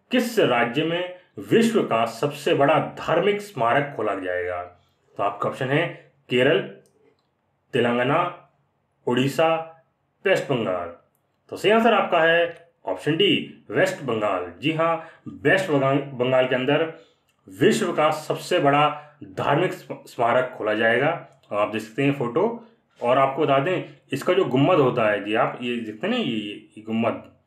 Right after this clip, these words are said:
ये स-, सबसे बड़ा, विश्व का सबसे बड़ा गुम्बद भी होगा। ठीक है, और आपको बता दें, ये जो इसके जो headquarter हो-, होंगे ना,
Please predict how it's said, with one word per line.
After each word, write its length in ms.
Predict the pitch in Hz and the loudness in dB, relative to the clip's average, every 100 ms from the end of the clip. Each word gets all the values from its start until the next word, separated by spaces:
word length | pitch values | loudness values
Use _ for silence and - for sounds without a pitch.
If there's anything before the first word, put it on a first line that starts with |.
| _ _ _ _ | _ _ _ _
ये 520 | 101 117 160 185 180 - _ | -6 0 2 2 -2 -16 _
स-, 540 | _ - _ _ _ - | _ -20 _ _ _ -8
सबसे 380 | 151 - - 180 | -6 -2 0 2
बड़ा, 240 | 147 139 | 4 4
विश्व 420 | - 135 143 - | 2 0 -2 -4
का 160 | - 185 | -2 -2
सबसे 400 | - 139 - 165 | -2 -6 -2 -2
बड़ा 240 | 135 156 | 2 0
गुम्बद 380 | 160 110 110 110 | 0 -4 -2 -2
भी 320 | 113 196 - - | -2 -4 -8 -16
होगा। 720 | - 98 98 92 90 - _ _ _ - | -8 -6 -4 -6 -6 -16 _ _ _ -4
ठीक 160 | 208 | 0
है, 280 | 202 - - - _ | 0 -2 -10 -20 _
और 100 | 110 | -2
आपको 240 | 120 - 143 | 0 0 2
बता 200 | 127 127 | 4 4
दें, 180 | 180 196 - _ _ _ _ _ - _ _ - | 2 -4 -12 _ _ _ _ _ -20 _ _ -14
ये 180 | 131 143 | 0 2
जो 480 | 170 175 - - - | 4 2 -2 -12 -10
इसके 220 | 131 - | -6 2
जो 80 | 165 | 2
headquarter 500 | - 127 139 139 156 | 4 2 4 4 2
हो-, 280 | 143 139 131 | 0 -2 -4
होंगे 240 | 117 139 | -2 0
ना, 400 | 226 233 - - | 0 -2 -4 -14